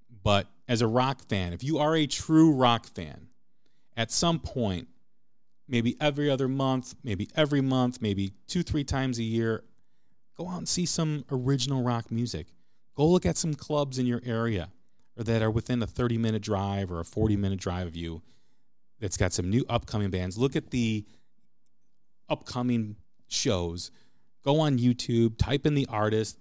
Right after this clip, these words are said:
"Oh, I kinda like these guys." Or, "Eh, I'm not too crazy about these guys." But find a band that you might dig and go check 'em out. I know it's work.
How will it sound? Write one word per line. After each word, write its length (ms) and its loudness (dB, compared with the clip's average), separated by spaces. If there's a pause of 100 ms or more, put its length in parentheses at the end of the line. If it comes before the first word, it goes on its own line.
"Oh, 160 -10
I 100 -4
kinda 260 2
like 220 4
these 180 4
guys." 360 0
Or, 80 -4
"Eh, 280 2
I'm 80 2
not 160 0
too 100 -2
crazy 320 0
about 220 -2
these 160 -10
guys." 180 -18
But 140 -12
find 420 -2
a 40 0
band 340 0
that 80 -4
you 120 -4
might 360 -6
dig 480 0 (580)
and 140 -6
go 100 2
check 260 2
'em 120 2
out. 320 -2 (960)
I 140 2
know 260 6
it's 180 4
work. 440 4